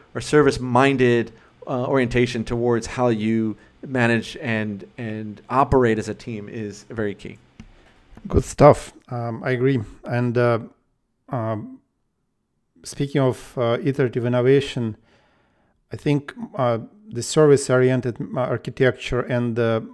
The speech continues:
Speaker 2: uh, particularly as an implementation of this, uh, paradigm, uh, microservices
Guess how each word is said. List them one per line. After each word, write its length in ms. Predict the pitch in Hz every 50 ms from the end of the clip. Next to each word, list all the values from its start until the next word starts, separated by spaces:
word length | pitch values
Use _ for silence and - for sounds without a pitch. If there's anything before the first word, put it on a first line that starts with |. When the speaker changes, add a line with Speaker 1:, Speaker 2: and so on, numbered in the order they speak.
| - -
Speaker 2:
uh, 160 | 123 113 110
particularly 760 | 104 - 135 120 147 127 - 131 127 123 120 120 120 117 101 - _ _ _ _ _ _ _ _ _ _ _ -
as 100 | 127 120
an 120 | 123 123
implementation 760 | 135 135 135 131 123 127 120 - 131 123 113 - - 120 113
of 140 | 113 110 107
this, 400 | 113 113 - - - - - -
uh, 100 | - -
paradigm, 600 | - - 127 123 120 113 123 113 110 110 113 127
uh, 120 | - 117 113
microservices 920 | 120 131 135 135 143 135 - - 127 120 113 110 104 - - 117 104 -